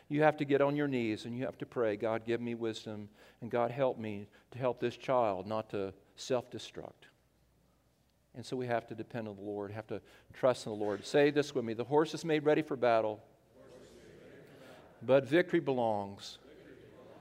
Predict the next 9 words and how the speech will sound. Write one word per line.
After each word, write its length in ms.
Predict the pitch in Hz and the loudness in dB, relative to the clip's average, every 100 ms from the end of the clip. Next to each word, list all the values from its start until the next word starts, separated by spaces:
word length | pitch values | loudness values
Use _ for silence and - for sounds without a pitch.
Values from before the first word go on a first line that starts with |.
| - - - _ - | -20 -20 -20 _ -8
to 120 | 123 | -4
the 120 | 101 | -4
Lord." 340 | 92 82 - - - _ - - - - - _ _ _ _ - - - | -4 -8 -12 -18 -20 _ -20 -20 -20 -20 -20 _ _ _ _ -20 -20 -18
So, 360 | - 208 196 - - - | 6 10 10 6 -4 -2
final 280 | 190 196 202 | 6 8 8
point 300 | 202 170 151 | 4 2 4
here 100 | 147 | 2
this 160 | 127 | 0
morning 240 | 131 113 | -2 -4